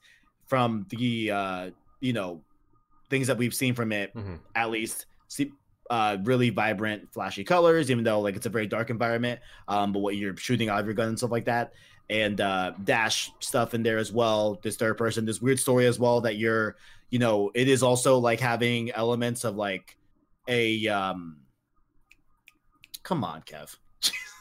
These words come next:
Speaker 1: Christ.
Speaker 2: Like Groundhog Day
Speaker 1: Um,
Speaker 2: type thing?
Speaker 1: Yeah. Oh my God. Hate, of, like, a roguelike type of
Speaker 2: Sure.
Speaker 1: elements a little bit, uh, here and there. So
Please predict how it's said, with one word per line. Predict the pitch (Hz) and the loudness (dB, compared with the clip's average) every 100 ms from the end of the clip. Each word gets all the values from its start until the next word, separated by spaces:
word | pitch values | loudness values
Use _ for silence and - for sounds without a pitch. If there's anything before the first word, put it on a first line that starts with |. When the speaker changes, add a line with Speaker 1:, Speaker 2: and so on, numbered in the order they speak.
| - | -14
Speaker 1:
Christ. | - - | -10 -6
Speaker 2:
Like | 254 | -2
Groundhog | 98 101 120 117 | 2 4 6 6
Day | 113 113 | 4 0
Speaker 1:
Um, | 98 | -2
Speaker 2:
type | 110 - | -6 -6
thing? | 117 120 - _ - - _ _ _ _ _ | -8 -8 -14 _ -20 -20 _ _ _ _ _
Speaker 1:
Yeah. | 151 175 127 98 | 0 2 2 -2
Oh | 120 123 | -2 -2
my | 120 | -2
God. | 110 127 107 | -4 -4 -4
Hate, | 107 131 - 135 - - | -6 -8 -8 -10 -8 -2
of, | 143 139 | 0 2
like, | 151 | 2
a | 135 | 2
roguelike | 117 113 143 131 135 139 - | 0 2 2 4 2 2 0
type | - 135 | -2 0
of | 135 123 120 | 2 -2 -4
Speaker 2:
Sure. | - 98 87 - - - - - - | -8 -4 -4 -8 -20 -20 -20 -20 -2
Speaker 1:
elements | 143 135 135 | 2 2 0
a | 131 | 0
little | 131 | 2
bit, | 131 131 131 - _ - _ - | 2 -2 -6 -16 _ -20 _ -2
uh, | 131 120 120 - - _ _ | 0 2 0 -6 -20 _ _
here | 156 151 | -4 0
and | 135 | 2
there. | 131 131 | 0 0
So | 127 113 98 87 | -2 -2 -4 -6